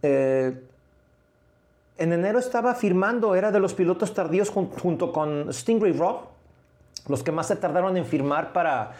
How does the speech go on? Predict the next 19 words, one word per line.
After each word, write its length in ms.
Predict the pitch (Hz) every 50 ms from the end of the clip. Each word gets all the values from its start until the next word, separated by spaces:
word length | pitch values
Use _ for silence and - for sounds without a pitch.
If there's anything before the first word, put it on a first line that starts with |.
| - - - - - - - -
para 220 | - 143 135 131
sus 120 | - 160 139
respectivos 540 | 143 139 - 151 113 - 165 165 190 180
equipos, 560 | 185 - - 160 156 120 190 214 214 214 - - - _
y 420 | - 151 151 151 147 147 143 - - - _ _ _ _ _ _ _ -
en 180 | 165 151 156 147
diciembre 380 | 147 - - 190 196 214 214
decían, 560 | 190 175 180 - 208 214 214 202 190 156 113 - - - - - - - - _ _ _ _ _ _ _ _ _ - _ -
cuando 200 | 180 170 160 160
había 140 | 147 170 170
terminado 360 | 180 170 180 175 170 185 185
la 120 | 185 180
temporada 400 | 185 175 139 - 165 160 170 175
de 100 | 165 165
T 120 | 165 170 170
C, 220 | 165 - 185 175
de 120 | 165 160 165
que, 120 | 156 139
bueno, 340 | 151 208 214 220 233 214